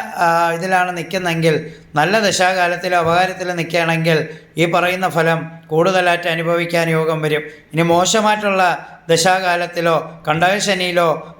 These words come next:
ഒക്കെയാണ് നമ്മൾ നിൽക്കുന്നതെങ്കിൽ നമുക്കതിൻ്റെ പകുതി ഫലമേ ലഭിക്കുകയുള്ളൂ. ഇത് എല്ലാവരും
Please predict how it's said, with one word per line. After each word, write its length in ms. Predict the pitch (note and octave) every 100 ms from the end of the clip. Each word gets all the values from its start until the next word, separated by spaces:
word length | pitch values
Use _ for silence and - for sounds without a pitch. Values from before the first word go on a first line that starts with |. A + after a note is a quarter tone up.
| -
ഒക്കെയാണ് 600 | D3+ F#3+ F3+ E3 F3 G#3+
നമ്മൾ 260 | F#3 F3+
നിൽക്കുന്നതെങ്കിൽ 840 | E3+ E3 F3 F3 E3+ E3 E3+ D#3 - - -
നമുക്കതിൻ്റെ 800 | D#3 E3 D#3+ E3 E3+ E3 D3+ E3 - -
പകുതി 320 | D3+ E3+ G3
ഫലമേ 720 | F3 D#3+ E3 E3 D3+ - - -
ലഭിക്കുകയുള്ളൂ. 840 | D#3 D#3 D#3+ E3 D3+ C#3+ C#3+ - - - _ -
ഇത് 160 | D#3+ F3
എല്ലാവരും 800 | G#3+ G3 G#3+ G#3+ G3+ F#3+ D#3